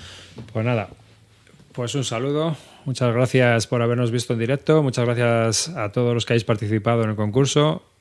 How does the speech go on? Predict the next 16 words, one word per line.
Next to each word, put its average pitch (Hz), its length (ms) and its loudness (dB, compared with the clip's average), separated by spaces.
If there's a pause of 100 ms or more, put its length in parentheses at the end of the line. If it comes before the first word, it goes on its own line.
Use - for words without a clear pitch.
(160)
Una 123 140 0
enhorabuena 117 540 4
a 110 60 0
Crep 135 360 -2
por 117 140 -4
haberse 107 280 -2
llevado 110 380 2
ese 110 260 0
Combat 113 260 -2
Commander 110 340 -4
Pacífico 113 440 -2
de 104 140 -2
Devir. 123 340 -2 (760)
Y 104 360 4
nada, 101 300 0
yo 104 500 0